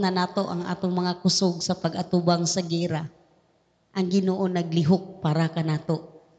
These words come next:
para isupply ta sa atong gikinahanglan gayud sa pag-atubang niini. Hello?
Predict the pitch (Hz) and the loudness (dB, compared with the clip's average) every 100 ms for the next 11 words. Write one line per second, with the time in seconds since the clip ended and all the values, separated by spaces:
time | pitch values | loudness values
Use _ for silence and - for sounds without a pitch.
0 | _ - 185 185 226 175 196 - 196 190 | _ 2 2 2 2 2 2 2 2 2
1 | 185 - 196 170 - - - - _ _ | 2 0 0 0 -6 -20 -20 -20 _ _
2 | _ _ _ _ _ _ _ - 208 196 | _ _ _ _ _ _ _ -8 -4 -4
3 | - 190 175 165 196 - 190 175 175 170 | 0 2 2 0 0 2 2 2 0 0
4 | 170 170 160 135 160 160 160 160 135 - | 0 2 0 -2 0 2 6 6 4 -6
5 | - - - 160 151 156 156 147 147 147 | -16 -10 -8 -6 -6 -4 -4 -2 -2 -2
6 | 139 143 143 135 123 - - _ _ _ | -4 -4 -2 -4 -6 -18 -20 _ _ _
7 | _ _ _ _ _ _ _ _ 180 | _ _ _ _ _ _ _ _ -4